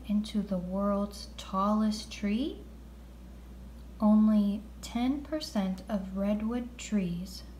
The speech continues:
begin as seeds, though most redwood trees spring from existing trees. A seed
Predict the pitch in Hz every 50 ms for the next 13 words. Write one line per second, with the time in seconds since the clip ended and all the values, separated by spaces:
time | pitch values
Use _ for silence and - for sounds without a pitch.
0 | - - 220 214 214 - 196 180 175 175 170 175 190 208 - - - - - 202
1 | 185 185 - - - - - 262 233 180 - - - - - - - - - -
2 | - - - - - - - - - - - - - - - - - - 214 -
3 | - - - - - - - - - - - - - 208 208 220 240 254 285 330
4 | - - - - - 208 202 196 185 185 185 202 185 190 190 180 180 - - -
5 | 196 185 180 175 175 - - - - - - - - - - - - - - -
6 | - 214 214 233 240 247 247 254 262 262 262 - - - - - - - - -
7 | - 196 190 190 185 - - - 226 208 - - - - - 262 254 - - -
8 | - 196 180 175 175 175 175 175 - - - - - - 226 240 226 - - -
9 | - - - - - - - - - - - - - - - - - - - -
10 | - - - - - - - - - - - - - - - - - - - -
11 | - - - - - - - - - - - - - - - - - - - -
12 | - - - - - - - - - - - 208 208 214 214 - - - - 214
13 | 190 180 175 175 175 185 185 -